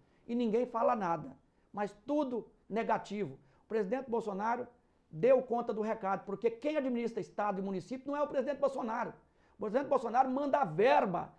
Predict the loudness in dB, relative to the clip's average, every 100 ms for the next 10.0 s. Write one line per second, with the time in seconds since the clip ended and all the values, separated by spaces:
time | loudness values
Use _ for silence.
0 | -4 2 8 8 8 -2 0 4 8 8
1 | 6 2 -14 _ 2 4 6 8 8 8
2 | 4 4 -2 -10 -6 4 8 8 6 0
3 | -6 0 2 4 0 -4 -12 -4 -2 2
4 | 4 4 4 4 4 2 2 2 0 0
5 | 2 4 4 2 -2 -2 -2 0 4 6
6 | 4 -2 _ _ -10 -6 -2 -2 2 0
7 | 2 0 4 4 4 0 -4 0 4 4
8 | 2 -10 -18 _ _ 0 2 2 0 6
9 | 4 6 4 4 2 0 0 0 -2